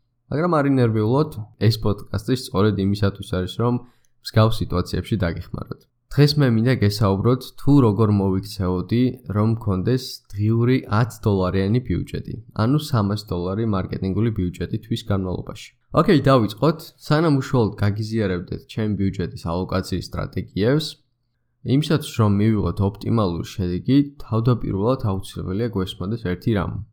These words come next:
მინდა, რომ ეს კარგად გაიაზროთ, რასაც ახლა ვიტყვი. შექმნა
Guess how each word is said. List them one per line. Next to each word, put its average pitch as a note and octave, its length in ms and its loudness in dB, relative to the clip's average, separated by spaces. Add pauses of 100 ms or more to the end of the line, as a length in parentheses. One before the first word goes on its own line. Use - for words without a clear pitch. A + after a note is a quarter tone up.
(560)
მინდა, A2 200 2
რომ B2+ 140 4
ეს A#2 120 0
კარგად F#2+ 380 0
გაიაზროთ, G#2 600 -2 (420)
რასაც F2+ 400 -2 (300)
ახლა E2+ 360 -4
ვიტყვი. G#2 400 0 (500)
შექმნა C3 680 2